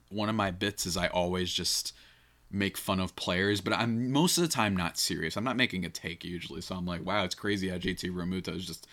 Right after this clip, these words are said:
he's mid now." And then he promptly manages to hit two home runs in this series, including a big one in the first game, uh, and I got roasted for that online, so that was rough. But, um,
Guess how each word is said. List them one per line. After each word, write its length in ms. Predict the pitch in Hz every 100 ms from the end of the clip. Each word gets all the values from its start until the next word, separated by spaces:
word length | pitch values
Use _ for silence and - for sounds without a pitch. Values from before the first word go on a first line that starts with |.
| - -
he's 160 | 110
mid 340 | 98 92 123 98
now." 300 | 80 82 - - - -
And 80 | 147
then 80 |
he 100 | 143
promptly 400 | - 139 127 120
manages 420 | 107 104 98 98 95
to 100 | 92
hit 160 | 101
two 160 | - 95
home 200 | 90 85
runs 240 | 82 82
in 100 | 82
this 140 | 82 82
series, 360 | - - 85
including 320 | 85 - 85 80
a 40 |
big 200 | 76 78
one 160 | 73 67
in 60 |
the 60 | -
first 300 | - 82 -
game, 240 | - - - - - -
uh, 180 | 80 73
and 120 | 92
I 80 | 85
got 200 | 87 87
roasted 440 | 90 85 - 82
for 100 | -
that 220 | 82 85 -
online, 400 | 82 80 78 -
so 100 | 95
that 180 | 104
was 160 | 90 87
rough. 320 | 82 80 - -
But, 200 | 80 92
um, 360 | 82 78 80